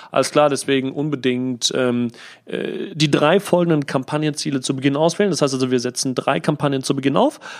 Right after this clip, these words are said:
und das sind die drei verschiedenen. Erstens nehmen wir eine Conversion-Kampagne,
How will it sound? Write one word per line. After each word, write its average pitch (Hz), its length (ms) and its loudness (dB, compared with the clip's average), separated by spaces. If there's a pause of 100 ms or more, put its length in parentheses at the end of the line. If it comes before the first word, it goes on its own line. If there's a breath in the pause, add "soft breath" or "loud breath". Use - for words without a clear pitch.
und 151 420 2
das 147 140 2
sind 160 140 -4
die 139 60 0
drei 127 200 2
verschiedenen. 165 420 -2
Erstens 151 480 -2
nehmen 139 140 -6
wir 123 80 -2
eine 117 100 -6
Conversion-Kampagne, 165 1000 0